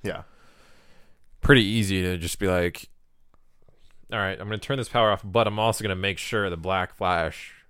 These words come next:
Speaker 2: shows up."
Speaker 1: Yeah.
Speaker 2: Here you go.
Speaker 1: Here's that.
Speaker 2: Why won't it work? Oh, there's Black Flash, and then he gets erased from history.
Speaker 1: So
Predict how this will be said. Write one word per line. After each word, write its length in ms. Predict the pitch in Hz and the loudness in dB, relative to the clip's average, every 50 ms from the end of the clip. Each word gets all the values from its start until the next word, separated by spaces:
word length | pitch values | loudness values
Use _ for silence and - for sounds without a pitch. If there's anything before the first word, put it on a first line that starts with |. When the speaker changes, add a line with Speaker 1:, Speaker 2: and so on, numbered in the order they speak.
| _ | _
Speaker 2:
shows 380 | - - - 101 87 82 80 82 | -14 -8 -4 -4 -4 -4 -4 -4
up." 260 | 87 80 76 - - _ _ _ - - | -4 -6 -6 -8 -12 _ _ _ -12 -10
Speaker 1:
Yeah. 160 | 95 85 - - _ _ _ _ - | -10 -10 -10 -14 _ _ _ _ -6
Speaker 2:
Here 100 | 175 180 | -4 -4
you 80 | 151 | -2
go. 300 | 117 123 123 131 143 - - - - - - _ | 0 2 2 2 0 -2 -4 -14 -20 -20 -18 _
Speaker 1:
Here's 240 | - 175 202 196 185 170 | -4 -2 -2 -2 0 2
that. 320 | 175 156 139 123 - - - - - - - - _ - | 4 4 4 4 2 -4 -14 -20 -20 -20 -20 -20 _ -4
Speaker 2:
Why 180 | 139 151 185 214 | 2 4 6 6
won't 240 | 214 233 233 - 214 | 6 6 6 4 2
it 120 | 208 185 | 0 2
work? 460 | 190 247 269 285 277 247 - - - - - - - - | 6 8 10 10 10 8 6 0 -6 -20 -20 -20 -14 -2
Oh, 240 | - 160 175 165 151 | 4 6 8 10 10
there's 140 | 151 160 143 | 8 6 6
Black 280 | 113 135 131 135 131 | 4 4 4 4 4
Flash, 380 | - - 110 104 107 104 - - | 2 2 2 2 2 2 0 -4
and 100 | - 113 110 | -4 -4 -2
then 80 | 110 | -2
he 60 | 110 110 | -2 -2
gets 140 | 104 - | -2 -2
erased 220 | 113 101 95 90 - | -2 -2 -2 -2 -4
from 80 | 95 | -8
history. 300 | 80 - - - - - - - - - - - - - - - _ - | -10 -10 -10 -12 -12 -14 -18 -20 -20 -20 -20 -20 -20 -20 -20 -20 _ -20
Speaker 1:
So 600 | - - 120 110 107 101 101 98 95 92 - - | -6 0 2 4 4 4 4 2 0 -2 -6 -8